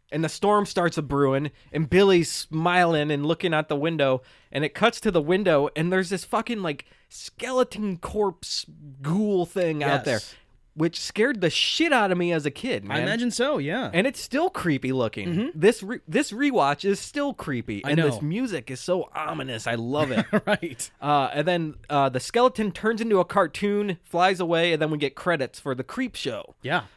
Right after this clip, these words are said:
Speaker 1: Um, and it shows little, like, like the graphic novel, it shows,
Speaker 2: Mm-hmm.
Speaker 1: like, l-, frames of that.
Speaker 2: Panels from
Speaker 1: Like,
Speaker 2: the comic
Speaker 1: like,
Speaker 2: book, yeah.
Speaker 1: showing us, "Here's what's coming up."
Speaker 2: Yep.
Speaker 1: And then, uh, after that, it leads into Father's Day,
Speaker 2: Yeah.
Speaker 1: which is the first segment.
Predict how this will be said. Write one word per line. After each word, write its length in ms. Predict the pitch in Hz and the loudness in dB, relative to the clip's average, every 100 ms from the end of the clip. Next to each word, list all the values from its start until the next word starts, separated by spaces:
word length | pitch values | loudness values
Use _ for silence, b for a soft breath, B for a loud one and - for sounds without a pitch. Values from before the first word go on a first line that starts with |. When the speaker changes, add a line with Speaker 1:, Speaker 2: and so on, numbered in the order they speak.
| - | -6
Speaker 1:
Um, 320 | 139 135 131 | -2 0 -2
and 100 | 135 | -4
it 100 | 151 | -6
shows 340 | - 185 175 165 | -2 -2 -2 0
little, 180 | 165 | 0
like, 260 | 156 135 - _ _ _ - | 2 0 -4 _ _ _ -4
like 140 | 147 | -2
the 60 | 147 | -2
graphic 420 | 156 165 185 156 | 2 2 2 -2
novel, 480 | 175 233 180 135 127 | 2 2 4 2 0
it 80 | - | -4
shows, 300 | - 170 151 | 0 0 2
Speaker 2:
Mm-hmm. 60 | |
Speaker 1:
like, 160 | 151 143 | 0 -2
l-, 140 | 143 - | -10 -10
frames 420 | - 170 165 156 | 0 0 2 0
of 120 | 143 131 | -2 0
that. 380 | 139 139 - | 0 -2 -4
Speaker 2:
Panels 360 | - 165 165 165 | -2 0 0 -2
from 160 | 180 160 | -2 2
Speaker 1:
Like, 160 | 151 | 2
Speaker 2:
the 40 | 147 | 2
comic 140 | 147 | -2
Speaker 1:
like, 220 | 156 139 | 2 0
Speaker 2:
book, 40 | 127 | 0
yeah. 240 | 127 117 101 _ | -6 -6 -10 _
Speaker 1:
showing 320 | - 208 185 | -4 2 2
us, 120 | 170 - | 2 0
"Here's 220 | 156 156 | -4 -2
what's 140 | 175 - | -4 -6
coming 340 | - 277 320 | 0 0 4
up." 260 | 359 - - | 4 2 -4
Speaker 2:
Yep. 160 | 190 b b b b | -6 b b b b
Speaker 1:
And 120 | 156 | 2
then, 260 | 175 175 170 | 2 2 -2
uh, 80 | 101 - | -8 -8
after 480 | 143 139 127 160 190 | 0 2 4 2 0
that, 280 | 180 247 302 _ _ _ | 2 0 0 _ _ _
it 120 | 160 | -4
leads 260 | 156 175 170 | 0 0 0
into 140 | 175 | -2
Father's 520 | 151 - 220 196 147 143 | 0 4 4 6 2 2
Day, 320 | 113 92 95 | -2 -2 -6
Speaker 2:
Yeah. 160 | 135 156 | 0 0
Speaker 1:
which 80 | 151 | 0
is 80 | 143 | -2
the 80 | 147 | -4
first 340 | - 190 - | -2 -2 -2
segment. 440 | - 131 107 92 | -2 -2 -2 -12